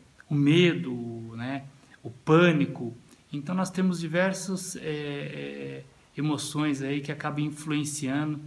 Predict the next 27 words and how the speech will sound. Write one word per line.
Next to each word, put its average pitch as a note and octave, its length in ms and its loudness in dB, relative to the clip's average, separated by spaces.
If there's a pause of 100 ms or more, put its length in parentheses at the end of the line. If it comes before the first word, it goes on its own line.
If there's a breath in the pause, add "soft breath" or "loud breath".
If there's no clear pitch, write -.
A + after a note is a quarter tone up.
(560 loud breath)
principalmente D#3+ 880 4
de C#3+ 80 -2
forma C#3+ 400 -2
negativa, C#3+ 800 -4 (520 loud breath)
pros C#3 160 -2
inexperientes, C#3+ 840 2
né? B2+ 100 -4
As B2 120 -8
pessoas B2+ 340 -8
que - 140 -4
entram C3+ 260 -4
no C3+ 80 0
mercado C3 600 -4 (360 loud breath)
sem - 640 -2
dar C#3 240 2
atenção C3+ 760 -2 (160 loud breath)
pra C3+ 120 -6
essa C#3 160 -4
parte C3+ 380 -4
psicológica, B2+ 840 -4
né? A#2 120 -6
Que A2+ 140 -10
é B2+ 40 -2
importante, C#3 680 -2
é C3 40 -4
muito C3+ 240 -2
importante B2+ 800 -6